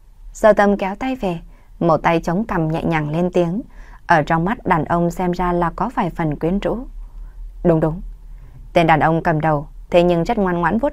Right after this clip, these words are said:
cằm, quay đầu vẻ mặt nghiêm túc, nhưng cũng không còn vẻ hung ác nói với Vương Tiên Sinh.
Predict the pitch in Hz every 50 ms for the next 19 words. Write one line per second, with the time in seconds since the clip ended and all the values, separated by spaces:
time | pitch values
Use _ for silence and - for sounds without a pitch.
0 | - - 185 175 156 151 - - - - - - - - - - 220 220 208 214
1 | 202 196 196 208 196 185 185 190 185 - 220 233 254 247 254 - 311 349 - -
2 | - - - - - - 170 170 170 165 156 - 165 160 - 185 170 160 - 175
3 | 156 147 147 170 156 156 160 170 180 185 214 240 285 - - 208 170 165 175 196
4 | 202 196 190 175 175 170 185 180 175 175 - 180 180